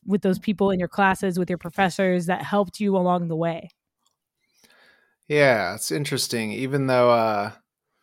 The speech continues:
Speaker 2: even though I worked on the <laughs> Duffer Brothers student film and I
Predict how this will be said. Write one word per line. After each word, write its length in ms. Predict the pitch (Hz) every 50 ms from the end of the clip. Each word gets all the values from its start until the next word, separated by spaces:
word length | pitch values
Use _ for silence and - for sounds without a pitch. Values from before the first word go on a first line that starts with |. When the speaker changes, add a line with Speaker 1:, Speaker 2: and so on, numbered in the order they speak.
| _ _ _ _ _ _ _ -
Speaker 2:
even 200 | 127 120 131 131
though 80 | 131 127
I 40 | 123
worked 320 | 117 120 123 123 117 - 139
on 140 | 127 117 117
the 60 | 117
<laughs> 100 | 110 139
Duffer 260 | 127 - - 160 151
Brothers 520 | 131 143 143 143 - 190 180 151 135 117 -
student 340 | - - 135 127 127 117
film 380 | - - 127 123 120 120 117 117
and 320 | 113 107 107 107 107 104
I 280 | 95 98 107 107 104 104